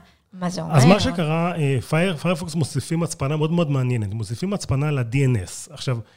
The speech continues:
Speaker 2: שנייה, איך, איך עובד המנוע הזה של אתרי אינטרנט?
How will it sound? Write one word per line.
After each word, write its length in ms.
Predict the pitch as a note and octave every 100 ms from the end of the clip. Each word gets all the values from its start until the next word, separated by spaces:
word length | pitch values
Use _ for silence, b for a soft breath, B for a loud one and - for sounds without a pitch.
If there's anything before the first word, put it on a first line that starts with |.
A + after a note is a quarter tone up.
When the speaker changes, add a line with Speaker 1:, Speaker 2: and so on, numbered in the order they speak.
| b
Speaker 2:
שנייה, 400 | - C#3 D3 D3+
איך, 160 | E3+ G#3+
איך 80 | G3
עובד 260 | G#3 F#3 F3+
המנוע 460 | D#3+ C#3 C#3+ E3
הזה 200 | C#3+ B2+
של 380 | B2 C3 B2 B2 -
אתרי 280 | A2+ C3+ C#3
אינטרנט? 460 | D#3+ D3 B2+ F2